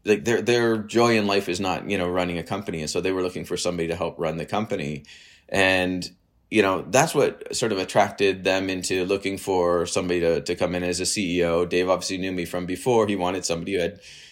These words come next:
a developer background but could lead a business. What excited me about the opportunity was twofold. So one, just to be clear, like, it was exciting to be able to look at a company that was small and, and, and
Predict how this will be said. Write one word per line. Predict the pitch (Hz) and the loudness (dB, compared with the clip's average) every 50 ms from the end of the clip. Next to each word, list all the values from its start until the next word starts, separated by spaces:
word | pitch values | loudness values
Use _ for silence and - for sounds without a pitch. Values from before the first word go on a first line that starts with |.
| - _ _ - | -20 _ _ -2
a | 113 | 0
developer | 120 104 104 101 98 101 - 110 98 | 4 6 6 6 6 6 4 4 4
background | 82 92 90 85 - - 90 90 90 90 85 | 6 6 6 6 4 2 0 0 0 -2 -4
but | 85 - | -4 -2
could | 95 87 | -2 -2
lead | 92 98 92 87 | -2 -2 -2 -4
a | 85 | -4
business. | 85 - 135 175 156 135 92 82 82 80 85 - - - - - - - _ _ _ _ _ _ _ _ _ | -2 0 0 0 0 -2 -2 -2 -2 -4 -6 -8 -10 -12 -18 -20 -20 -20 _ _ _ _ _ _ _ _ _
What | 123 147 190 | 6 8 8
excited | 202 - - - - 160 208 240 208 175 143 | 8 8 6 4 4 4 4 2 2 0 0
me | 113 113 123 139 139 | 0 0 0 0 -2
about | 110 - 101 90 - - | -2 -2 -2 -4 -2 -2
the | 95 95 | 0 0
opportunity | 85 85 - - - - - 98 98 92 98 95 | 0 0 -2 -4 -2 0 0 0 0 0 0 0
was | 90 85 82 | 0 0 -2
twofold. | - - 104 - - 65 71 - - | -2 -2 -4 -4 -4 -4 -4 -2 0
So | 113 107 98 - - _ _ | 0 0 0 -2 -6 _ _
one, | - 110 120 131 143 139 131 117 | -10 -2 2 4 4 4 4 2
just | 110 110 - | -2 -4 -6
to | 92 | -6
be | 95 92 | -6 -2
clear, | - 107 92 | 0 2 2
like, | 90 85 - | 2 0 -2
it | - - - | -2 0 2
was | 123 120 110 110 | 2 2 2 0
exciting | 104 - - - 113 117 117 117 113 | 0 0 2 4 4 4 4 2 -2
to | - 107 | -4 -2
be | 104 101 | -2 -2
able | 98 104 | -2 -2
to | - 98 | -4 -2
look | 90 98 90 - | -2 -2 -2 -2
at | 95 85 | -2 -2
a | 82 | -2
company | - - 95 87 90 92 90 | -4 -6 -4 -4 -4 -4 -4
that | 85 85 80 78 | -2 -4 -2 -2
was | 90 - | -2 -2
small | - - 107 101 95 92 92 92 90 90 | -2 -2 0 2 2 4 4 4 2 2
and, | 92 90 85 - | 0 -2 -4 -4
and, | - 87 85 82 78 - | -4 -4 -4 -4 -4 -6
and | - 82 82 82 82 78 - | -4 -4 -4 -4 -4 -6 -8